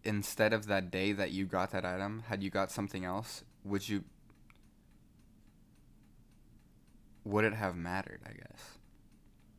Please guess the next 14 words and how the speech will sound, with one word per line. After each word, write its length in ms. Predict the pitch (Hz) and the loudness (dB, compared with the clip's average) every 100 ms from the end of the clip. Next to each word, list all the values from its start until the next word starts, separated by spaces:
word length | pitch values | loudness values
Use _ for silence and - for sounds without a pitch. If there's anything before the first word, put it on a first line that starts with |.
| - - - - - - - - - - - - - - - - - - - | -20 -20 -20 -20 -20 -20 -20 -20 -20 -20 -20 -20 -20 -20 -20 -20 -20 -16 -8
Um, 600 | 98 98 95 92 92 104 - - - - - - - | -4 -4 -4 -6 -8 -14 -18 -20 -20 -20 -20 -20 -16
yeah, 300 | 104 113 123 | -8 -4 -2
and 120 | 101 98 | -2 0
then 100 | 107 | -2
I 60 | |
guess, 320 | 101 101 113 | -2 -4 -4
like, 220 | 95 92 101 | -6 -6 -6
what 180 | 95 | -6
memories 500 | 87 98 113 113 117 | -6 -4 -4 -4 -6
have 200 | 117 117 | -6 -6
you 80 | 113 | -6
had 300 | 117 113 113 | -6 -6 -6
with 260 | 104 113 - | -6 -8 -8
it? 200 | 107 | -10